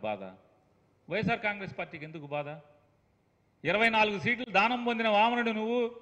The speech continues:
ఎవరిని తొక్కాలి ఇప్పుడు? నీకు సీట్లు దానం చేసిన చంద్రబాబుని పాతాళానికి తొక్కుకో, తొక్కుతావు ఖాయంగా. రేపు జరగబోయేది అదే.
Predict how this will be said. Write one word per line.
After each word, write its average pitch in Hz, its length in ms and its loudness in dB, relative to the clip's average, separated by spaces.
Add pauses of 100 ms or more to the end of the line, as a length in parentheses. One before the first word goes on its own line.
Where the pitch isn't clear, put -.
(260)
ఎవరిని 226 320 4
తొక్కాలి 240 340 6
ఇప్పుడు? 220 520 2 (1200)
నీకు 175 160 -6
సీట్లు 247 320 -4
దానం 226 320 4
చేసిన 208 200 2
చంద్రబాబుని 220 580 0
పాతాళానికి 202 520 0
తొక్కుకో, 143 460 -6 (720)
తొక్కుతావు 247 380 4
ఖాయంగా. 233 560 6 (220)
రేపు 196 180 4
జరగబోయేది 220 540 2
అదే. 214 300 0